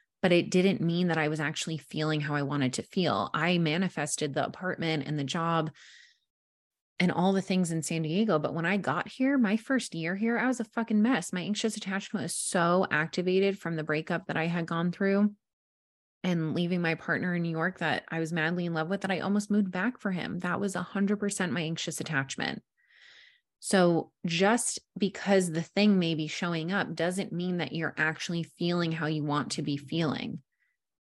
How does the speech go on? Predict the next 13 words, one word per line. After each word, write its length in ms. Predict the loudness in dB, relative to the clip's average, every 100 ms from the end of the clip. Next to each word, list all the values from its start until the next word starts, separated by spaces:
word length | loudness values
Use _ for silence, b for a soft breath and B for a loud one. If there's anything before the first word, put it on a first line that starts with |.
| -12
So 220 | -2 2
remember, 460 | 2 4 6 6 2
it's 180 | 0
both. 560 | 0 4 4 0 -10 -14 -4
It's, 320 | -4 -4 -12 _ 0
"I 140 | 0
want 240 | 2 2
to 80 | 2
be 160 | 4 4
able 160 | 4
to 140 | 2 2
manifest 720 | 4 2 0 0 -2 -2 -2
this, 400 | 2 2 2